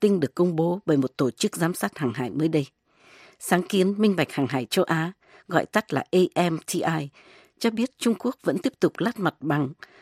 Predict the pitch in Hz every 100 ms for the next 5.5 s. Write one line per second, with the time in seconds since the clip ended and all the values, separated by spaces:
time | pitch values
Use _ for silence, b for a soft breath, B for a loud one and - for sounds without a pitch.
0 | B - 160 196 - 196 208 185 143 120
1 | 185 180 - 147 143 127 - - 170 160
2 | 160 135 139 196 _ B B B B B
3 | - 214 - 151 - 185 233 - 170 175
4 | - 233 - 135 175 - 156 151 - 185
5 | 226 - - 165 135